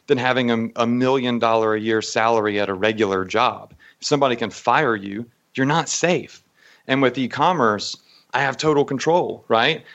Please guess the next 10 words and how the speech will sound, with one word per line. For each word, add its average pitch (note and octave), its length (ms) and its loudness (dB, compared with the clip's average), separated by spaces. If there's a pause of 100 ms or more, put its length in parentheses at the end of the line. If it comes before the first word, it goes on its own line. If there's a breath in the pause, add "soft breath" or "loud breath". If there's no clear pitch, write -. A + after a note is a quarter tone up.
(120 loud breath)
I C3+ 140 0
can B2 420 0
build C3+ 240 2
a A2+ 60 0
massive C3 580 0
email C3 400 2
list. G#2+ 280 0
Everybody D3 500 0
that A#2+ 200 -4
buys A#2 500 2